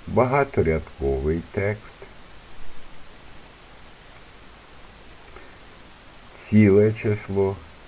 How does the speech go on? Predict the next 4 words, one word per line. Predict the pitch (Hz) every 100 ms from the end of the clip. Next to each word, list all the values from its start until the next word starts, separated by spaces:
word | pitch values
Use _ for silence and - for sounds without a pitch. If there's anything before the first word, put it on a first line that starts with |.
| -
число | 98 107 123 131
з | - - -
крапкою | 69 71 76 71 - 95 98 101 92 - - -
десятковою, | 80 95 92 90 - - 98 95 90 90